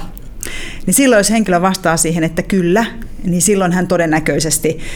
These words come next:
hänessä on pokkaa, että hän uskaltaa tuoda oma itsensä esille. Ja tää liittyy itse asiassa yhteen sustisteemaan, eli, eli sukupuolivähemmistöihin. Nyt oli Pride ja P V C liputti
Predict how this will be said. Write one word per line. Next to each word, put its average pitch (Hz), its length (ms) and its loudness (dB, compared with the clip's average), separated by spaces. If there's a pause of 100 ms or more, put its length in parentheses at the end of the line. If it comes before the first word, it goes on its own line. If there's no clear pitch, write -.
(320)
hänessä 170 500 2
on 165 260 0
pokkaa, - 760 -2
että 165 220 -2
hän 180 120 0
uskaltaa 170 420 0
tuoda 160 280 2
oma 156 120 2
itsensä 151 320 0
esille. 156 340 0
Ja 170 60 0
tää 302 180 2
liittyy 214 300 2
itse - 160 -2
asiassa 160 140 0
yhteen 165 240 0
sustisteemaan, 143 840 0
eli, 147 240 0 (360)
eli 160 300 0 (140)
sukupuolivähemmistöihin. 151 1300 0 (160)
Nyt 220 200 0
oli 208 120 2
Pride 208 460 2
ja 160 180 0 (140)
P - 40 0
V 165 280 2
C 147 340 2
liputti 165 640 -2